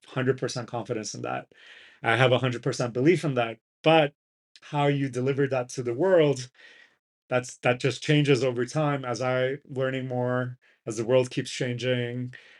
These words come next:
we, we keep elevating our approach. Sunil gives a very powerful, practical approach towards this finding the Dharma, especially when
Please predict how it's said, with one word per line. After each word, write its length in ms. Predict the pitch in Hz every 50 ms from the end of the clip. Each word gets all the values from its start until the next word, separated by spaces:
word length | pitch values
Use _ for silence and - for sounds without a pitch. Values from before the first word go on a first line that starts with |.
| - 120
we, 240 | 123 127 123 120 123
we 160 | 143 127 127
keep 280 | 123 - - 131 123 -
elevating 440 | 143 120 123 117 120 117 110 113 113
our 140 | 110 113 117
approach. 380 | 117 - - 131 123 117 117 -
Sunil 520 | - - - 151 139 147 160 180 185 170
gives 180 | 151 160 117 139
a 80 | 143
very 640 | 120 123 135 135 139 139 143 139 139 135 135 139 139 _ -
powerful, 680 | - - 139 135 135 135 139 135 135 - 135 127 127
practical 1040 | 127 - - - 135 127 127 123 - - 147 - 156 151 151 151 151 151 156 151 - - -
approach 680 | 143 127 - - 151 143 143 143 143 - - - - _ _ -
towards 680 | - - - 143 131 123 117 120 127 123 123 120 107 110
this 260 | 123 123 - - - -
finding 360 | - 135 131 127 127 127 127 123
the 80 | 123 113
Dharma, 340 | 101 120 117 123 135 156
especially 640 | 156 147 - - 165 160 - - 185 180 170 160 151 147
when 420 | 123 127 135 131 127 123 123 127